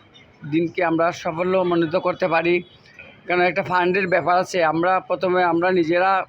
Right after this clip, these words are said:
কতটুকু সহযোগিতা করব এবং আমরা যারা বৃত্তশালী, দানশীল, এখানে অনেকটা স্বেচ্ছায় রক্তদানের মতো মানবাধিকার সংগঠন, এখানে কিছু পাওয়ার নাই মানুষকে দেওয়া, আর আমরা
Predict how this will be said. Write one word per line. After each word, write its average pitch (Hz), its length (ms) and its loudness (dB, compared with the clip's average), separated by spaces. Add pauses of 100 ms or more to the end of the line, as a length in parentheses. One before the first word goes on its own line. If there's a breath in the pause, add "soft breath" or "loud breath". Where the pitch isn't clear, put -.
কতটুকু 185 420 -2
সহযোগিতা 185 580 0
করব 175 260 0 (100)
এবং 170 320 2
আমরা 165 240 0
যারা 175 260 2 (720 loud breath)
বৃত্তশালী, 180 680 0 (520)
দানশীল, 180 500 2
এখানে 190 300 0
অনেকটা 196 420 0 (560)
স্বেচ্ছায় 220 460 2
রক্তদানের 196 580 2
মতো 202 220 2 (260)
মানবাধিকার 165 640 2
সংগঠন, 151 420 0 (400 loud breath)
এখানে 175 260 -4
কিছু 175 260 -6
পাওয়ার 190 360 4
নাই 175 240 2 (880)
মানুষকে 165 460 0
দেওয়া, 160 300 2 (840 loud breath)
আর 151 240 2
আমরা 180 320 2